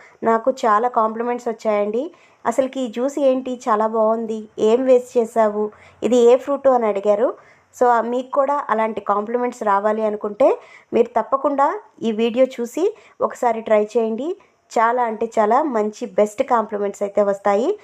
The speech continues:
So, ఫ్రెండ్స్, ఈ వీడియో మీకు నచ్చిందా? నచ్చిందనే అనుకుంటాను. మరొక మంచి వీడియోతో మీ ముందుకు వస్తాను. మన ఛానల్ని లైక్ చేయండి, షేర్ చేయండి, సబ్స్క్రైబ్ చేసుకోవడం మర్చిపోకండి. పక్కనే ఉన్న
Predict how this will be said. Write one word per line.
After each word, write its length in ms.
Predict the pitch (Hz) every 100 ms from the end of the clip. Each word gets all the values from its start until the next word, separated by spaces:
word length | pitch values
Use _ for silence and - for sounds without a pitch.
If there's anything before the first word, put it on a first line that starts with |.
| - - -
So, 80 | 302
ఫ్రెండ్స్, 280 | 339 508 - _ _ - 220
ఈ 60 | 233
వీడియో 200 | 302 370 339
మీకు 180 | 330 359 494 254
నచ్చిందా? 420 | 220 294 285 320 - - _ 233 240
నచ్చిందనే 500 | 247 359 359 339 349
అనుకుంటాను. 520 | 320 320 294 302 302 415 - _ -
మరొక 280 | 226 269 - 403
మంచి 200 | 320 320 302
వీడియోతో 360 | 294 294 294 285
మీ 60 | 269 254
ముందుకు 260 | 254 254 247
వస్తాను. 360 | 247 247 240 330 - - _ 220
మన 140 | 240 285
ఛానల్ని 400 | 285 262 240 240 320 233
లైక్ 220 | 202 202
చేయండి, 340 | 277 277 277 320 339
షేర్ 240 | 240 226 226
చేయండి, 280 | 247 247 262 262
సబ్స్క్రైబ్ 440 | 214 - 247 277 -
చేసుకోవడం 420 | 277 - 262 254 240
మర్చిపోకండి. 640 | 220 220 240 226 233 269 403 - - _
పక్కనే 300 | 277 277 381 392
ఉన్న 160 | 302 285